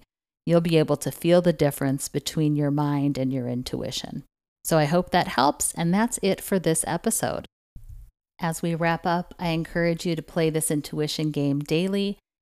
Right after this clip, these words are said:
and you may even want to do it several times a day. Remember, intuition is a skill that's developed over time,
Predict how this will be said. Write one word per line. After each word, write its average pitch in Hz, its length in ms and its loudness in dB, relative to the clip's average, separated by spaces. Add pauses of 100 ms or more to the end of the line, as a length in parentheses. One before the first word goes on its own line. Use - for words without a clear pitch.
and 175 120 0
you 160 100 2
may 170 180 2
even 160 300 0
want 147 240 0
to 151 100 -6
do 143 140 0
it - 140 -4
several 151 380 0
times 131 380 -4
a 127 80 -4
day. - 340 -8 (520)
Remember, 151 420 2
intuition 156 720 0
is 147 180 -4
a 131 80 -4
skill 151 420 2
that's 147 280 -4
developed 135 560 -2
over 135 260 -4
time, 147 480 -4